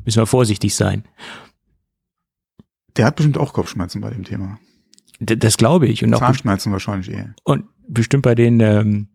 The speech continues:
Speaker 1: <laughs> bestimmt bei den Namen, äh, hat er sich dann auch geärgert, dass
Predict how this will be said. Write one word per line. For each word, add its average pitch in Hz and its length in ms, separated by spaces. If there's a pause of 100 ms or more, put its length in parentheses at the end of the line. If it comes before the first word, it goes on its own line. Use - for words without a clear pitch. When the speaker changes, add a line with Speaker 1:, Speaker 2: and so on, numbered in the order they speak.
(960)
Speaker 1:
<laughs> 233 80 (260)
bestimmt 120 360
bei 113 100
den 107 160
Namen, 120 380
äh, 127 180
hat 120 140
er 127 80
sich 123 100
dann 127 160
auch 123 140
geärgert, 110 380
dass 117 180